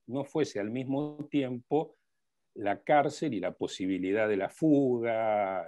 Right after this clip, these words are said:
eh, el aplastamiento y la fiesta, y la ocasión de la fiesta.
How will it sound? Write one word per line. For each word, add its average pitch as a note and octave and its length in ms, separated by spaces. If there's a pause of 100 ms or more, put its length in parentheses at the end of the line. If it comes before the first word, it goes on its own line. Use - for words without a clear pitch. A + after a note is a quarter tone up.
(100)
eh, E2+ 60 (1000)
el F#2+ 180
aplastamiento G#2 1400
y E2 100
la E2+ 120
fiesta, C3+ 800
y G2 120
la F#2 100
ocasión F#2+ 360
de G2 100
la F#2+ 120
fiesta. A#2 880